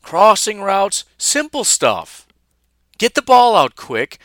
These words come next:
and let's just slowly work our way down the field." Because when we do that, it seems to work. Looks good. But they're, they're going, quote unquote, "by the numbers." And I don't know what numbers the Packers have,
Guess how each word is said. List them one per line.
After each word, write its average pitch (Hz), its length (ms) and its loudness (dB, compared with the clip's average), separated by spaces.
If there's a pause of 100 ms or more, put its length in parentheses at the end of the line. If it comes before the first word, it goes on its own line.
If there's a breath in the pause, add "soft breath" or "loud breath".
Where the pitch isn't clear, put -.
(220 soft breath)
and 170 120 -10
let's 208 140 0
just 226 200 -4
slowly 190 800 -4
work 180 240 -8
our 170 80 -8
way 170 80 -4
down 165 160 0
the 151 60 -12
field." 196 500 -8 (640)
Because 180 240 -2
when 196 180 -6
we 190 100 -4
do 254 260 -4
that, 131 400 0
it - 40 -20 (200 soft breath)
seems 135 340 -8
to 123 100 -10
work. 165 480 -4 (380)
Looks 113 300 -10
good. 139 440 -2 (480)
But 160 140 -4
they're, 190 180 2
they're 180 180 0
going, 185 340 0
quote 190 220 -2
unquote, 175 360 -4
"by 151 260 2
the 165 100 -2
numbers." 151 460 0
And 127 80 -6
I 165 60 0
don't 220 80 -2
know 233 100 2
what 190 240 2
numbers 185 380 -4
the 170 80 -6
Packers 180 400 -6
have, 196 360 0